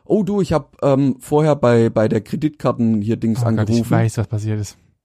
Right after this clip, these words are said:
Speaker 1: Nee, weiß schon nicht.
Speaker 2: Erzähl weiter.
Speaker 1: Dann sagt sie, ah, das war ja voll einfach. Der hat mich einfach nur nach der Kreditkartennummer gefragt, die hab ich ihm dann vorgelesen.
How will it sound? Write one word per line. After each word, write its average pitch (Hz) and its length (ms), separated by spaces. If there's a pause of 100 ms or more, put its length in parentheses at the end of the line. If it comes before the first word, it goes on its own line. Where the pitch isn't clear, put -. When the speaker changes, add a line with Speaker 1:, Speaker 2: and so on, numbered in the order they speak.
(680)
Speaker 1:
Nee, 110 360
weiß 113 160
schon 123 140
nicht. 110 160
Speaker 2:
Erzähl 120 200
weiter. 120 260 (200)
Speaker 1:
Dann 113 120
sagt 123 240
sie, 123 100 (220)
ah, 320 100
das 226 120
war 190 140
ja 180 80
voll 196 200
einfach. 180 400 (280)
Der 131 220
hat 131 140
mich 131 160
einfach 131 180
nur 135 160
nach 113 140
der 107 180
Kreditkartennummer 147 680
gefragt, 214 340
die 135 80
hab 123 100
ich 110 60
ihm 110 120
dann 104 100
vorgelesen. 170 720